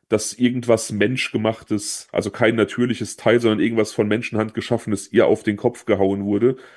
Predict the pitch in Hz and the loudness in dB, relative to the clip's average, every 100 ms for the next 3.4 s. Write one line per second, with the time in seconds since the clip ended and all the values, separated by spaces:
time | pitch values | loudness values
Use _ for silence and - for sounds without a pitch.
0 | - _ _ - 101 117 - - - _ | -20 _ _ -4 2 2 0 -16 -20 _
1 | _ _ - 98 - - 110 104 120 - | _ _ -2 -2 2 2 4 2 0 -2
2 | 110 110 - 117 104 98 113 107 - 104 | -2 0 0 2 2 2 2 0 0 2
3 | 104 - - - | 2 0 -12 -14